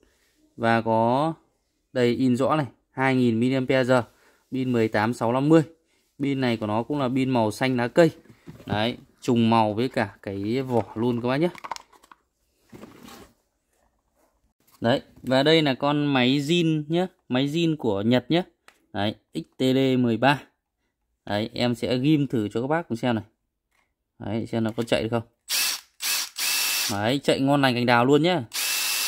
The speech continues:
Nó vừa chạy được máy zin của Nhật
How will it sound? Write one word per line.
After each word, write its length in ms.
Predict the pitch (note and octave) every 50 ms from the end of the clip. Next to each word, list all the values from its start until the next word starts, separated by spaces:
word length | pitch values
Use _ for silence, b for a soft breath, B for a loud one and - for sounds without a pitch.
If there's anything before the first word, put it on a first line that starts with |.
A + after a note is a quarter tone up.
| - - - - _ - - - - - - - - - - - - - - - _ _ - - - - - - - - - - - - - - - - - - - - _ _ _ _ _ _ _ _ _ -
Nó 180 | A2+ A2+ C3
vừa 240 | D3 E3 E3+ D#3+ C#3+
chạy 240 | C3+ F3 D3+ - C#3+
được 260 | C#3+ B2+ A2+ - -
máy 240 | A2 G#2+ G#2+ A2 B2+ C#3
zin 240 | D3 F#3 F#3+ E3 C#3+ - _
của 100 | - A2
Nhật 240 | A2 B2 B2+ -